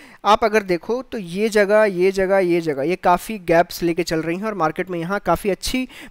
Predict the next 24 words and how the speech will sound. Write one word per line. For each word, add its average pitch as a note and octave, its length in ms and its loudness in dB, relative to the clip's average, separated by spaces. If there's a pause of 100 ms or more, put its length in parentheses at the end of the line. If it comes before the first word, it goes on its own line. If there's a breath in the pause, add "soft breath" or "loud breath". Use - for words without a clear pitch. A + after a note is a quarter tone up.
बाइंग G#3 340 4
आई G#3 160 8
थी। F#3 120 -8
तो F#3+ 100 -2
इसका B3+ 200 -2
मीनिंग B3 300 -2
मैं A#3+ 80 0
इतना A3+ 180 -2
ही A#3 60 0
समझता G3 380 -6
हूँ A#3 160 -6
कि C#4 240 -6 (380 loud breath)
इस A3+ 160 0
जगह G#3+ 180 6
पे C4 120 0
बायर्स G3 480 4
मार्केट F#3+ 300 -4
को - 140 -8
इतनी A3+ 300 -6
जल्दी G3 500 2 (380)
छोड़ेंगे G3 380 0
नहीं F#3+ 280 -6
और F#3+ 180 2
वो A3+ 280 -2